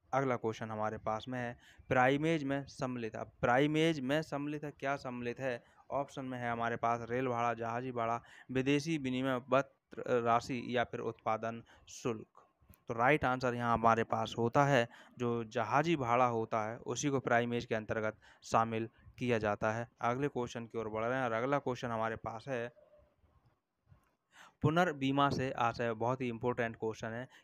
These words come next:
केवल दोहरे बीमा से है, एकल बीमा से है, स्वामी का एक से अधिक कंपनी द्वारा बीमा कराने से है या एक बीमा कंपनी द्वारा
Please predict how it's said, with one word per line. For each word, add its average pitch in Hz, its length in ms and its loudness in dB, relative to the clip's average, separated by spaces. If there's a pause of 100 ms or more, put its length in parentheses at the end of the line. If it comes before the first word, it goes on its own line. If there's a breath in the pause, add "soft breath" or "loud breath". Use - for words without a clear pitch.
केवल 123 260 0
दोहरे 120 320 0
बीमा 135 320 0
से 139 120 -6
है, 135 160 -2
एकल 123 340 -2
बीमा 131 320 0
से 135 120 -4
है, 135 160 -4 (220 soft breath)
स्वामी 135 400 0
का 143 120 2
एक 147 260 0
से 147 100 -2
अधिक 127 240 -2
कंपनी 123 300 -4
द्वारा 117 260 4
बीमा 113 300 -4
कराने 113 380 -2
से 135 100 -6
है 123 180 -6 (260 soft breath)
या 120 80 -2
एक 131 420 0 (100)
बीमा 135 320 0
कंपनी 123 420 -2
द्वारा 110 340 0